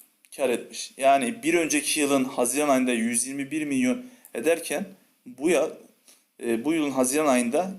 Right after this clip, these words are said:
iki katı kar etmiş. Yani bu da demek oluyor ki iki bin yirmi birin son, yıl sonunda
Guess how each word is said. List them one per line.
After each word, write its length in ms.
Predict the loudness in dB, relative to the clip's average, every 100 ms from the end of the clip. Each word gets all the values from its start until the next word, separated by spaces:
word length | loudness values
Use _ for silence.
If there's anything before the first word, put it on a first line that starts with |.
| -12
iki 220 | -10 -6
katı 560 | -4 -2 -2 -2 -4 -14 -20 -20 _ _ _ _ -8
kar 140 | -2 -2
etmiş. 480 | -2 -8 -10 -10 -12 _ _ _ _ _ _ _ _ _
Yani 180 | -2 0
bu 80 |
da 100 | 0
demek 240 | 2 2 0
oluyor 240 | 2 2
ki 80 | 0
iki 200 | -4 -4
bin 140 | -2
yirmi 260 | 0 0 2
birin 180 | 0 0
son, 300 | 0 -2 -2
yıl 180 | 0 0
sonunda 640 | 0 -2 0 -2 -2 -6